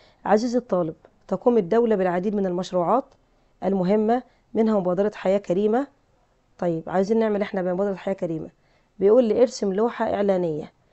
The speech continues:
تتضمن بعض العبارات أو الرسومات لتشجيع زملائك على المشاركة في المبادرة مراعيًا". يبقى إحنا عاوزين نعمل لوحة إعلانية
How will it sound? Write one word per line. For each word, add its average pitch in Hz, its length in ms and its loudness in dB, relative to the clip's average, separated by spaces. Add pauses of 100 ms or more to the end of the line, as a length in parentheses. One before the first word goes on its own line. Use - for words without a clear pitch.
(180)
تتضمن 196 520 0
بعض 208 220 0
العبارات 180 680 0
أو 196 200 -2
الرسومات 190 680 -4 (400)
لتشجيع 196 540 0
زملائك 190 640 0
على 196 160 0
المشاركة 185 520 -4
في 185 80 -8
المبادرة 185 480 -4 (100)
مراعيًا". 160 440 -4 (800)
يبقى 170 120 -2
إحنا 196 180 -2
عاوزين 185 240 -2
نعمل 226 360 -2
لوحة 202 220 -4
إعلانية 170 540 -4